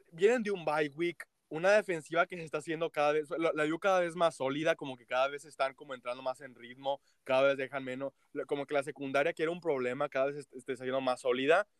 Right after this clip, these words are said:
Y, pues, Lamar Jackson, que, pues, co-,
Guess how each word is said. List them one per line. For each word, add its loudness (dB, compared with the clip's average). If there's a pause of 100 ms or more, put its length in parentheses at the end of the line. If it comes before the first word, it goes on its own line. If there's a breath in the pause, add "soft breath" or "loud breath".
(1200)
Y, 0
pues, 10
Lamar 8
Jackson, 0 (160)
que, -4 (220)
pues, -4
co-, -4